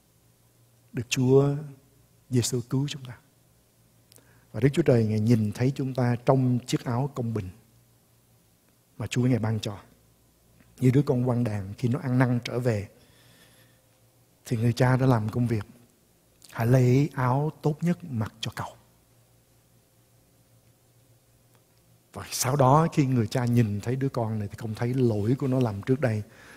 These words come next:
nhưng mà thấy cái chiếc áo đã bao phủ những cái nhơ nhốt của nó.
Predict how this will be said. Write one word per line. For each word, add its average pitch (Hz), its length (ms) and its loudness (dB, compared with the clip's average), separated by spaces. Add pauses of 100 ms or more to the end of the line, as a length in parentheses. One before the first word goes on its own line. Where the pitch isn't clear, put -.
(180)
nhưng 110 100 -2
mà 110 60 -4
thấy 123 160 -4
cái 135 100 2
chiếc 139 180 -4
áo 139 360 2
đã 131 160 -4
bao 117 240 0
phủ 117 520 -6 (480)
những 110 180 -6
cái 123 160 2
nhơ 120 240 2
nhốt 120 260 -2
của 120 100 -10
nó. 110 200 -12